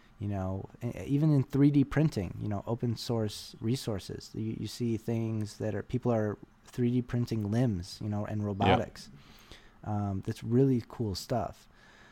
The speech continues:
Speaker 1: So I think it's more that I subscribe to the idea that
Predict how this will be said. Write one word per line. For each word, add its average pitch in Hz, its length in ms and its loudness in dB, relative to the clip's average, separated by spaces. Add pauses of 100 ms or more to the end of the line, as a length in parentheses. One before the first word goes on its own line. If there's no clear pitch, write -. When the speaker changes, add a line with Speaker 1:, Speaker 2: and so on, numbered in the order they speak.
(180)
Speaker 1:
So 147 360 10
I 131 140 4
think 180 300 4
it's 139 160 2
more 131 460 6
that 107 460 0 (180)
I 113 160 0
subscribe 101 840 -4 (140)
to 98 220 -4
the 92 160 -4
idea 92 540 -4
that 90 200 -6